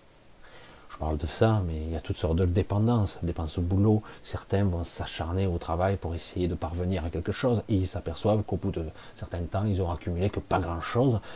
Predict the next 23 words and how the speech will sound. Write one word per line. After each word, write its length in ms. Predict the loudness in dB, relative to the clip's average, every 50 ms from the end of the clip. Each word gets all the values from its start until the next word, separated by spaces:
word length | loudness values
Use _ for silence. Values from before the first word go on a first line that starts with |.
| -14 -14 -14 -14
et 40 | -12
finalement, 400 | -6 -4 -2 0 2 2 2 2
tu 100 | 0 0
payes 160 | -2 -2 0
tes 100 | -2 -4
factures 460 | -4 -4 -6 -6 -6 -2 0 2 2
et 80 | 2 2
c'est 120 | 0 0
tout. 140 | -2 -2 -4 -6 -8 -16 -18 -18 -18 -18 -20 -20 -20 -20 -20 -20 -18 -16 -14 -14 -12 -10 -8 0
Et, 280 | 4 6 6 6 6 6
euh, 420 | 6 6 4 4 2 2 0 -2 -4 -4
et 80 | -4 -6
puis 220 | -6 -4 -4 -4
au 60 | -4 -4
final, 480 | -4 -2 -2 0 4 4 4 4 4 0 -6 -14 -16 -8 -6
est-ce 160 | -6 -6 -2
que 120 | -2 -2
tu 240 | -2 -2 0 2 4
as 240 | 4 6 4 2 0 -2 -8 -16 -20 -20 -18 -20 -20 -10 -4
appris 400 | -2 -2 -2 2 4 4 4 4 0 -6 -14 -16 -16 -14 -14 -14 -14 -16 -16 -16 -20 -20 -20 -20 -20 -16 -12
qui 260 | -4 0 4 4 6
était, 360 | 4 4 2 0 0 0 0 0 -6 -12 -20 -20 -20 -20 -20 -20 -20 -20 -20 -20 -20 -14
qui 220 | -12 -2 0 0